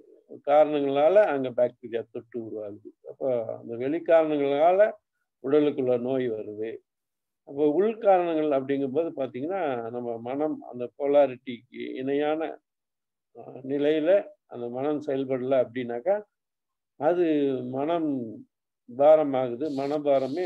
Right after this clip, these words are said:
அறு குணங்களாக மாறுது அப்படிங்கிறதா இருக்கு. அப்ப மனதின் மூலமாக அந்த உள் காரணங்கள் ஏற்படுது. மனதில் தோன்றி உடலுக்கு நோய் வரும். அதான் சொல்லாங்க, "உள்ளத்தில் களங்கம், உடலில் நோய்" என்று சொல்லாங்க.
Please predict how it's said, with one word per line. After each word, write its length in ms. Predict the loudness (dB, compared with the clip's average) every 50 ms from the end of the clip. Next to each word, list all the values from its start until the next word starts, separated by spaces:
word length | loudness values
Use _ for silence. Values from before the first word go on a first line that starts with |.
| -2 0
அறு 200 | 0 2 2 0 0
குணங்களாக 680 | -2 -2 -2 0 0 0 0 2 2 2 2 0 -2
மாறுது 420 | -6 -6 -8 -8 -10 -10 -8 -6 -6
அப்படிங்கிறதா 460 | -6 -6 -6 -10 -12 -12 -12 -10 -10
இருக்கு. 280 | -12 -12 -12 -12 -10 -10 -12 -12 _ _ _ _ _ _ _ _ _ _ -8
அப்ப 180 | -6 -4 -4 -4
மனதின் 480 | -4 -2 -2 -2 -2 -2 -2 -2 -2
மூலமாக 500 | -2 -2 0 0 0 0 2 2 2 4 2 2 2 0 -6 _ _ _ _ _ _ _ _ _ _ _ _
அந்த 280 | -8 -6 -4 -2 0 2 2 2 0 0 -2
உள் 240 | -4 -4 -2 -2 -2
காரணங்கள் 560 | 0 2 2 4 2 0 -2 -6 -4 -2 -2
ஏற்படுது. 440 | -4 -4 -6 -10 -12 -12 -14 -18 -20 -20 _ _
மனதில் 560 | _ -14 -8 -4 -4 -2 -2 -2 -2 -4 -4 -4 -4
தோன்றி 420 | -2 0 0 0 0 -2 -2 -4 -4
உடலுக்கு 480 | -2 0 0 2 2 0 0 -4 -4 -6
நோய் 260 | -4 -2 -2 -2 -2 -2
வரும். 280 | -4 -6 -8 -10 -14 _ _ -14
அதான் 340 | -12 -6 -4 -2 -2 -2 -4
சொல்லாங்க, 340 | -4 -4 -2 -2 -2 -4 -4
"உள்ளத்தில் 560 | -4 -4 -4 -4 -4 -4 -4 -4 -6 -6 -6 -6 -4
களங்கம், 480 | -4 -2 -2 -2 -4 -4 -6 -6 -8 -12 _ _ _ _ _ _ _ _ _ _ _
உடலில் 420 | -2 2 2 2 4 2 0 0 -2
நோய்" 280 | -2 -2 0 0 0
என்று 220 | -2 -2 -4 -8 -12 -12
சொல்லாங்க. 380 | -10 -8 -6 -6 -6 -6 -6